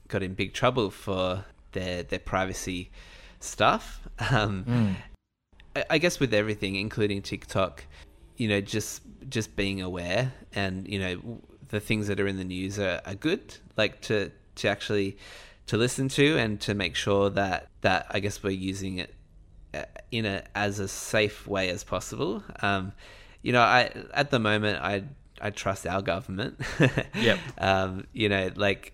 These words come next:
Speaker 1: I, I feel like they've done a really good job during this time. And so if, if they, you know, said tomorrow,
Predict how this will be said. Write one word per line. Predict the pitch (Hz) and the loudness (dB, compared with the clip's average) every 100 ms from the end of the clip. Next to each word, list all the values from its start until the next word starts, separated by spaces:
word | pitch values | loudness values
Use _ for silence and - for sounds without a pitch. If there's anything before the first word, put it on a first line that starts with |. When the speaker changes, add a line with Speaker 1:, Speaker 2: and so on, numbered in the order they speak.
| - | 0
Speaker 1:
I, | 98 101 - 104 | 4 4 4 2
I | |
feel | - 104 98 | 2 2 2
like | 95 - - - | 0 -4 -20 -8
they've | 101 95 | -4 -4
done | - 95 95 92 | -4 -4 -6 -6
a | 101 | -4
really | 95 95 | -4 -4
good | 98 92 | -6 -6
job | 92 92 85 | -4 -4 -6
during | 92 92 | -8 -6
this | 92 - | -8 -8
time. | - 92 87 | -6 -6 -6
And | 95 | -8
so | - 95 92 - - - - - | -2 0 -2 -8 -18 -18 -20 -8
if, | 135 120 - - | -2 -2 -2 0
if | 131 - | 0 6
they, | 127 127 123 113 110 - - - - - - - - - | 8 8 6 4 0 -8 -18 -20 -20 -20 -20 -20 -18 -6
you | 104 | -2
know, | 92 98 | -2 -2
said | - 101 | -2 -2
tomorrow, | - 101 98 95 95 | -2 0 0 0 -2